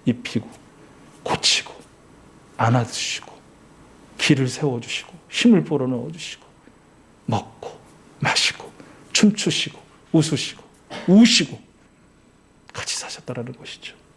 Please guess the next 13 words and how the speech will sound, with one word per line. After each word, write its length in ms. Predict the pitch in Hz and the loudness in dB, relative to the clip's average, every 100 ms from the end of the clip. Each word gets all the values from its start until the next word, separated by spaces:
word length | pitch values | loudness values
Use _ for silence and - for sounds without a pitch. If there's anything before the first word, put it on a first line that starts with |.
| _ _ - - - - - - | _ _ -20 -20 -20 -20 -16 -14
소돔과 720 | - - 226 233 214 208 202 190 | 0 4 8 8 8 8 6 6
고모라의 500 | 185 185 185 185 175 | 6 6 8 6 6
무슨 220 | 165 180 | 2 0
심판입니까? 840 | 170 165 175 160 147 147 156 156 - | -2 -2 0 2 2 2 2 0 0
불심판. 580 | 156 147 147 120 - - - _ - _ _ _ _ _ _ _ - - | 2 4 4 2 -4 -18 -20 _ -20 _ _ _ _ _ _ _ -20 0
노아 240 | 165 190 208 | 6 8 8
시대는 380 | 214 208 208 | 6 6 6
무슨 180 | 185 185 | 6 4
심판입니까? 880 | 185 214 196 180 175 165 202 254 - - - - - | 4 4 4 4 2 4 2 2 -6 -20 -20 -6 4
홍수의 520 | 202 190 156 156 151 131 | 6 6 6 4 4 2
물심판. 540 | 110 147 - 120 - - - - - - - - | 2 4 4 2 -4 -14 -20 -20 -20 -18 -14 4
불심판이든 880 | 240 240 254 240 240 226 214 220 185 | 6 8 8 6 8 8 8 8 8
물심판이든 760 | 233 226 226 226 214 208 214 | 8 8 6 8 8 8 6